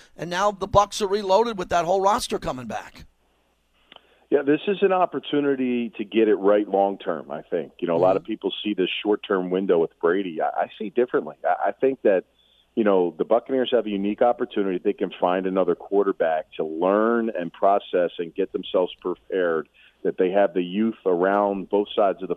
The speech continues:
Speaker 2: football that they can make this thing extend. No one knows how long Brady's gonna play. I mean, you have to take it year by year because it's just,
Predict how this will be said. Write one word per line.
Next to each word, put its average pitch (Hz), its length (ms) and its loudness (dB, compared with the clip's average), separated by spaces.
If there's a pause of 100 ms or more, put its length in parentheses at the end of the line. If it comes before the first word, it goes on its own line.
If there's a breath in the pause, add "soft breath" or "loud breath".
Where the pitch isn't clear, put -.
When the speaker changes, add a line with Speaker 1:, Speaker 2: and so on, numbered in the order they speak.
Speaker 2:
football 82 540 0 (240 loud breath)
that 87 160 -4
they 95 120 2
can 92 180 -4
make 92 240 -2
this 90 180 -6
thing 87 160 -2
extend. 80 480 -4
No 139 80 6
one 139 220 4
knows 101 200 4
how 95 120 2
long 87 320 0
Brady's 85 320 -2
gonna 80 160 -6
play. 82 340 -2
I 85 40 -4
mean, 98 200 -4 (240 soft breath)
you 113 100 2
have 123 280 0
to 107 60 -10
take 107 260 -8
it 98 80 -10
year 92 260 -2
by 85 160 -2
year 82 280 -4
because 82 340 -8
it's - 200 -10
just, 98 180 -2